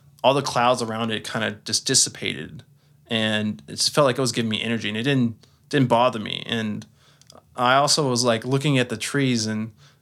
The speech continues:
I was seeing how they were, they were, they were shaped. And, um, <laughs> I just had a thought, like, if you, if you study them long enough, you could, you could see the, the,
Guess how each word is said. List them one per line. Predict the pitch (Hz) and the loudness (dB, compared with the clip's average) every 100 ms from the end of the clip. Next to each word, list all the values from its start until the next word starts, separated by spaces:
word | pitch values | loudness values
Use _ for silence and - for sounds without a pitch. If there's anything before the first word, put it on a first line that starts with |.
| - | -2
I | |
was | 120 | 2
seeing | - 170 | 2 2
how | 143 139 | 2 2
they | 135 | 2
were, | 123 120 113 107 | 2 2 2 -2
they | - 120 | -4 -2
were, | 113 107 - _ | 0 -2 -6 _
they | 117 | -4
were | 113 | 0
shaped. | - 139 123 | 2 2 2
And, | 113 104 104 - - _ _ - | -2 -2 -4 -10 -20 _ _ -4
um, | 110 107 104 104 | 0 0 0 -2
<laughs> | 110 | -2
I | |
just | - 131 - | 0 2 4
had | 135 | 2
a | 110 | 2
thought, | 107 127 117 117 | 0 0 2 0
like, | 110 104 - - - _ _ - | -2 -4 -6 -20 -20 _ _ -10
if | - | -2
you, | 147 151 | 2 2
if | 123 143 | 0 0
you | |
study | 120 - 165 | 0 2 2
them | 143 123 | 2 2
long | 117 120 127 | 2 2 2
enough, | 110 98 - | 0 -4 -8
you | |
could, | 123 107 - _ | -8 -10 -10 _
you | - 117 | -16 -8
could | 120 | 0
see | - - 147 | 2 4 2
the, | 127 113 107 | 2 2 0
the, | - 113 98 | -2 -4 -4